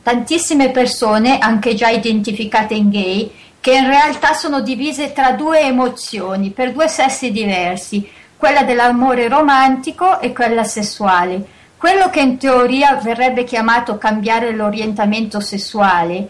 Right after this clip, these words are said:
in realtà è un riequilibrare le due emozioni secondo la priorità della persona. Nessuno può arrogarsi il diritto di decidere per l'altro quale de-, du-, delle due emozioni deve essere più importante per lui,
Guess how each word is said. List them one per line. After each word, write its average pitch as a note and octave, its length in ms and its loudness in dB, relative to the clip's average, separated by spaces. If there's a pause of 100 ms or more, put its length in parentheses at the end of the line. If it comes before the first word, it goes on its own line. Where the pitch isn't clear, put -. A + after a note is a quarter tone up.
(180)
in B3+ 240 2
realtà C4+ 600 2
è - 20 -8
un A3 200 -4
riequilibrare B3 1080 0
le D4 140 -2
due A#3 180 -2
emozioni A#3 800 -2
secondo C4 540 0
la C#4+ 140 4
priorità A3+ 1000 -4 (220)
della A3 220 0
persona. G#3 720 -2 (260)
Nessuno C4+ 600 0
può A#3+ 140 0
arrogarsi A3+ 760 2
il A3+ 100 -10
diritto D4 440 -8
di E4 160 -8
decidere B3+ 640 -4
per C4 240 -4
l'altro B3 580 0
quale C4+ 320 0
de-, A#3 220 -4
du-, C4 180 -10
delle B3+ 300 -6
due C#4+ 160 -2
emozioni C4 580 -2
deve B3 220 0
essere A#3 320 -4
più A#3 160 -8
importante G#3+ 680 -2
per G#3 220 -4
lui, G3+ 420 -2